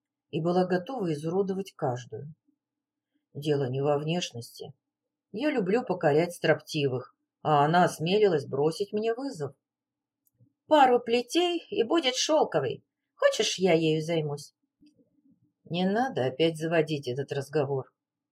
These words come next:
Доступ в мой гарем разрешен только наложницам. Ты лучше займись приготовлением к сегодняшнему вечеру. У нас званый ужин". Мугрид поднялся,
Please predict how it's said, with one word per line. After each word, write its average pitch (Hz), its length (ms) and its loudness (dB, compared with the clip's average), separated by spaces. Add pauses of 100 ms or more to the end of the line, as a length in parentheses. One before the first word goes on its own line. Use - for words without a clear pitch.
(140)
Доступ 220 540 4
в 185 40 0
мой 180 220 4
гарем 160 400 6
разрешен 147 580 -2
только 147 320 2
наложницам. 131 840 -4 (460)
Ты 220 160 4
лучше 247 280 0
займись 240 420 6
приготовлением 202 840 2
к - 40 -12
сегодняшнему 147 760 -4
вечеру. - 540 -4 (580)
У 120 140 -6
нас 160 400 0
званый 135 420 0
ужин". 127 480 -4 (840)
Мугрид 139 380 -6
поднялся, 233 760 -8